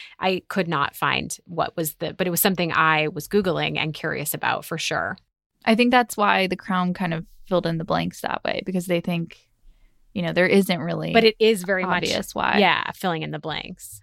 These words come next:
Speaker 1: What else did you fact check?
Speaker 2: I also fact checked, did Dodi buy an engagement ring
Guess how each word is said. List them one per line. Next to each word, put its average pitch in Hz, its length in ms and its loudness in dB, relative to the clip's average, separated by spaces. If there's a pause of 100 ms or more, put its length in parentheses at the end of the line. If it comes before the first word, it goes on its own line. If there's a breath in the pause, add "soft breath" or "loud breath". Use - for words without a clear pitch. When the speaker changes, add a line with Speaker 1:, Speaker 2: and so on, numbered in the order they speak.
(120)
Speaker 1:
What 254 220 4
else 285 180 2
did 214 140 -6
you 233 80 -2
fact 175 240 -2
check? - 220 -10 (640 loud breath)
Speaker 2:
I 254 100 6
also 285 220 4
fact 277 260 2
checked, 262 320 -6 (100)
did 226 380 4
Dodi 208 300 4
buy 185 320 4
an - 120 -2
engagement 180 540 -2
ring 170 400 -2